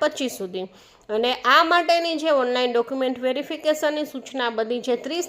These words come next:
તારીખ પર મળેલ હતી એ બધી જ યથાવત રહેશે અને જે કોઈ પણ ઉમેદવાર છે એને આ છેલ્લી તક છે. આના પછી ક્યારેય પણ તારીખ લંબાવવામાં આવશે નહીં, તો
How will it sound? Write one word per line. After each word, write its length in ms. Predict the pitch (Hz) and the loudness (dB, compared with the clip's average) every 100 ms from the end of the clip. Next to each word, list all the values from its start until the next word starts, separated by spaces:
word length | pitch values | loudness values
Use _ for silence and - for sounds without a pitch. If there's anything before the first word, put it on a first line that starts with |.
| 302 | 0
તારીખ 320 | 254 240 - - | 2 2 -2 -2
પર 80 | 226 220 | -2 0
મળેલ 280 | 208 214 214 | -2 0 -2
હતી 240 | 220 240 226 | -2 0 0
એ 20 | |
બધી 260 | 226 233 247 | 0 0 -2
જ 80 | 247 | 2
યથાવત 500 | 233 240 294 311 311 302 | 2 4 4 4 4 4
રહેશે 320 | 311 311 311 320 - - - - 226 | 2 2 -2 -2 -8 -20 -20 -6 0
અને 120 | 233 226 | 0 2
જે 100 | 247 277 | 2 4
કોઈ 100 | 294 | 4
પણ 160 | 359 349 | 4 2
ઉમેદવાર 340 | 339 320 311 302 302 | 2 2 2 2 0
છે 100 | 330 320 247 | -4 -2 -2
એને 140 | 233 190 190 | 0 0 -2
આ 80 | 196 | -2
છેલ્લી 340 | 233 214 247 302 330 | -2 -2 0 0 2
તક 200 | 320 - | 2 2
છે. 120 | 330 311 311 - 220 | 0 2 2 0 0
આના 220 | 214 208 | 2 2
પછી 260 | 214 233 240 - 240 | -2 -2 -8 -2 2
ક્યારેય 320 | 359 294 302 | 4 4 4
પણ 180 | 294 285 | 0 2
તારીખ 320 | 208 208 220 226 | 2 2 0 -2
લંબાવવામાં 680 | 202 208 226 226 214 208 180 | -2 2 2 2 0 0 -2
આવશે 320 | 185 - 262 | -4 -2 0
નહીં, 200 | 330 254 | 0 0
તો 80 | 240 | -2